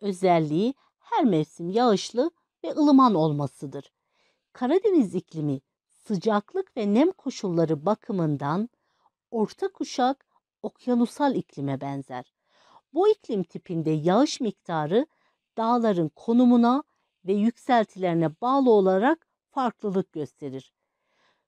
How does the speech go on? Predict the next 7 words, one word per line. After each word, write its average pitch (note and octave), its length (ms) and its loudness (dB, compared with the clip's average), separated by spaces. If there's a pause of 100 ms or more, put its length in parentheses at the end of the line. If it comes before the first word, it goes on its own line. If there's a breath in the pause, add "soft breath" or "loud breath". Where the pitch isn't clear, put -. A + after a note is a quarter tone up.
(500)
Karadeniz F#4 520 0
ikliminin E3+ 640 0 (440)
Doğu C4 220 2
Karadeniz A3 580 2
tipinde D#3+ 580 -4 (420)
dağların B3 540 2
kıyıya A#3 760 4